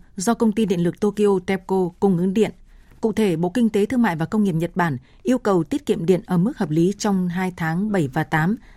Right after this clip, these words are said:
tại thu-, khu vực Tokyo vì tỷ lệ dự trữ điện ước tính ở mức dưới năm phần trăm, tức là sát mức tối thiểu ba phần trăm để đảm bảo nguồn cung ứng điện ổn định. Tỷ lệ dự trữ điện tại khu vực thủ đô Tokyo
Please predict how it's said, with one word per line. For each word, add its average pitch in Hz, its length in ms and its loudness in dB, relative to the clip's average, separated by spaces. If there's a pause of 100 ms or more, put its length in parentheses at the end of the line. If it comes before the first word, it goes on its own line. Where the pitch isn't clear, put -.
(100)
tại 180 280 0
thu-, 180 200 -4
khu 226 180 0
vực 196 240 2
Tokyo 196 440 2 (280)
vì 196 180 4
tỷ 185 140 -2
lệ 175 200 -2
dự 185 180 0
trữ 196 240 -2
điện 220 220 2
ước 247 180 -2
tính 185 300 6
ở 190 100 2
mức 180 240 0
dưới 175 160 4
năm 208 160 2
phần 160 140 0
trăm, 196 280 2 (300)
tức 294 180 -2
là 175 400 0 (120)
sát - 320 0
mức 254 220 4
tối 190 140 2
thiểu 196 220 4
ba 208 320 0
phần 165 140 -2
trăm 214 240 0 (280)
để 196 100 2
đảm 170 200 0
bảo 160 180 0
nguồn 160 280 2
cung 208 280 2
ứng 180 180 2
điện 233 200 0
ổn 165 160 2
định. 175 180 2 (680)
Tỷ 226 100 8
lệ 196 140 4
dự 190 180 2
trữ 208 260 0
điện 254 340 2
tại 170 140 0
khu 226 160 -2
vực 190 240 2
thủ 196 100 0
đô 196 160 2
Tokyo 208 500 2